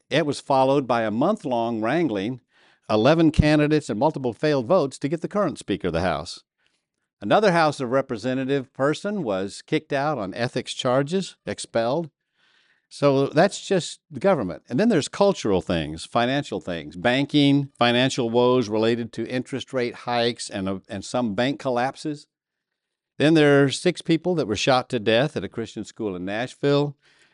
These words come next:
Vermont passed a law allowing and inviting non-residents to come in so they could participate in their assisted suicide laws.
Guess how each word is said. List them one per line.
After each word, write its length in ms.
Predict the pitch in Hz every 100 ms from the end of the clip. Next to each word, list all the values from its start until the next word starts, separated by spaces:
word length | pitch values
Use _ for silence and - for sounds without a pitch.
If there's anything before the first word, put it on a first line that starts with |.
| _ _ _ -
Vermont 540 | 101 135 143 170 175
passed 400 | - 151 143 139
a 60 | 127
law 480 | 117 123 156 165 170
allowing 540 | 120 131 139 160 170 139
and 100 | 117
inviting 540 | 110 131 151 143 123
non-residents 640 | 127 196 131 127 110 147
to 100 | -
come 300 | 127 143 139
in 220 | 143 180 190
so 120 | 123
they 140 | 123
could 160 | 127 110
participate 640 | 110 165 - 147 147 170
in 140 | 139 117
their 140 | 107
assisted 440 | 101 - 135 113 104
suicide 640 | - 175 135 127 110 101
laws. 480 | 98 95 151 175